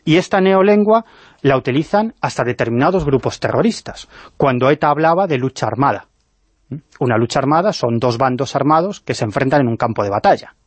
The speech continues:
¿no? Y ellos utilizaban el concepto de lucha armada, cuando en realidad lo que estaban haciendo era asesinando a sangre fría, ¿no? O cuando, mm, para referirse a sus presos,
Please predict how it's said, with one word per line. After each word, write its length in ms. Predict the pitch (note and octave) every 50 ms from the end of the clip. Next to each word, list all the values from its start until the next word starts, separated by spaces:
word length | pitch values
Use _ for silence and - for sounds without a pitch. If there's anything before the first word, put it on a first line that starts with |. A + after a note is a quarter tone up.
| _ _ -
¿no? 120 | C#3+ F#3+ - _ _ _ _ _ _ _ _ _ _ _ _ _ _ _ _ _ _ _ _
Y 80 | - A#2
ellos 160 | G#2+ G2 C3
utilizaban 500 | B2 - A2+ A2 - C3 B2 C3+ D3+ F3+ -
el 140 | - A#2+ -
concepto 340 | B2 A#2+ - A#2 G#2+ - D3+
de 60 | C3+
lucha 180 | B2+ A#2+ - A#2
armada, 300 | A2 A#2+ E3 G#3 F3+ A#2
cuando 240 | - - G#2 G2+ G#2
en 60 | G2+
realidad 260 | G#2 G2 G2 G2+ G#2
lo 80 | G#2+ G#2
que 60 | B2
estaban 260 | - - B2 A#2+ A#2+
haciendo 320 | A#2+ - - B2+ C3+ C#3 D3
era 100 | D3 A#2+
asesinando 580 | - B2+ - - A#2+ A#2+ A#2+ A#2+ A2+ A#2 A2+ - - - - - -
a 140 | - C#3+ B2
sangre 320 | - C3 A#2+ A2+ A2+ G#2+
fría, 380 | - - F#3 F#3 B2+ - - - _ -
¿no? 180 | C3 F#3 - - - - - -
O 120 | D#3 C3+
cuando, 440 | - C#3 B2+ B2 B2 A#2+ B2 C3 - _ _ _ _ -
mm, 160 | B2+ A#2+ A#2 -
para 200 | - B2+ B2 B2+
referirse 380 | - C3+ - C#3 B2+ C3 - D#3+
a 40 | C#3+
sus 200 | - D#3 C#3 -
presos, 440 | - E3 E3 - - G3+ A3+ -